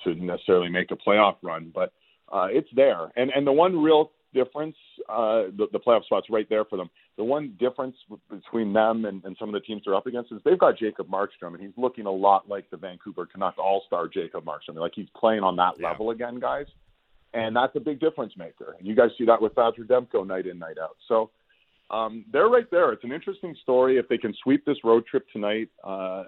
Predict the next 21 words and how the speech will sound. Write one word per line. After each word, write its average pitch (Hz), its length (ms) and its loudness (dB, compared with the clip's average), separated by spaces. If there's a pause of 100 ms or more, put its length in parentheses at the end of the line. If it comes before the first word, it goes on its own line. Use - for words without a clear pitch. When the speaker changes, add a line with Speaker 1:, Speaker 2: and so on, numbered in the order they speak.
Speaker 1:
against 101 300 -10
the 104 60 -4
Rangers, 104 400 -2
their 92 100 -4
next 101 260 0
game's 110 220 -4
against 107 280 -4
San 107 200 -2
Jose. 104 480 2
They're 98 100 -2
definitely 95 360 -2
gonna 104 180 -6
be 98 100 2
able 98 160 2
to 98 60 -10
have 101 140 0
a 98 40 -4
chance 101 300 -10
to 113 60 -2
have 98 120 -2
some 90 160 -12